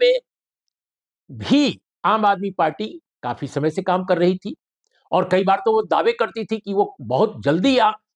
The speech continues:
हरियाणा में सरकार बना लेगी, लेकिन सरकार तो उसकी नहीं बनी, प्रभाव भी उसका नहीं बढ़ा ज्यादा। पंजाब में सरकार बन गई लेकिन हरियाणा में नहीं बनी, जहां के अरविंद केजरीवाल स्वयं रहने वाले हैं, और कोई बहुत असरदार उपस्थिति भी नहीं बनी।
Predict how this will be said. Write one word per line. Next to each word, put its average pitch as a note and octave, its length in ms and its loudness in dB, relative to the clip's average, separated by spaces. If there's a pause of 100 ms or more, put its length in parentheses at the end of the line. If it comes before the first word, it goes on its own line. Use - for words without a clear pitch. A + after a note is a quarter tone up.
हरियाणा G3+ 320 2
में G#3 100 -2
सरकार G3 360 0
बना G#3 200 0
लेगी, G3 280 -4 (460)
लेकिन G3 460 0
सरकार D#3+ 380 0
तो G3 160 2
उसकी F#3+ 240 -2
नहीं G3+ 140 2
बनी, G#3+ 200 0 (220)
प्रभाव D#3 300 2
भी F#3+ 100 -2
उसका G3 240 0
नहीं G#3 160 -2
बढ़ा F#3+ 220 2
ज्यादा। G3+ 340 0 (540)
पंजाब G3 380 2
में C#4 100 -2
सरकार A#3 380 0
बन A3 100 -4
गई G#3 220 -2
लेकिन G3+ 240 -2
हरियाणा F3+ 360 0
में F3+ 120 -10
नहीं E3+ 180 -6
बनी, G3+ 220 -4
जहां E3 180 0
के E3 120 -4
अरविंद D3+ 300 -6
केजरीवाल D3 340 0
स्वयं C3 200 -6
रहने A#2+ 300 -4
वाले G2+ 220 -6
हैं, F#2+ 100 -20 (760)
और A3 160 2
कोई F#3+ 300 0
बहुत E3+ 300 0 (100)
असरदार D3 380 -2
उपस्थिति F#3 460 -6
भी G#3+ 120 0
नहीं G#3+ 140 0
बनी। G#3 240 -2